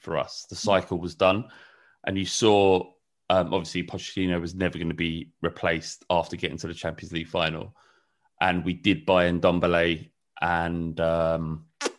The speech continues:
I think we bought Lo Celso as well, actually. Um, so we,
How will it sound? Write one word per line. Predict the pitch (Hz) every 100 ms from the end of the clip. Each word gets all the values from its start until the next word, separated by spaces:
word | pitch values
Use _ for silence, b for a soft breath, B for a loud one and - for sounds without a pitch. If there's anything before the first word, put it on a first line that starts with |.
| _ _ _ _ _ _
I | -
think | - -
we |
bought | - -
Lo | 90
Celso | - 131 - 55
as | -
well, | 117 90 69 -
actually. | - - - 78 - _
Um, | - 90 90 90 82 _ _ _ _ _ _ _ _ _ -
so | -
we, | 101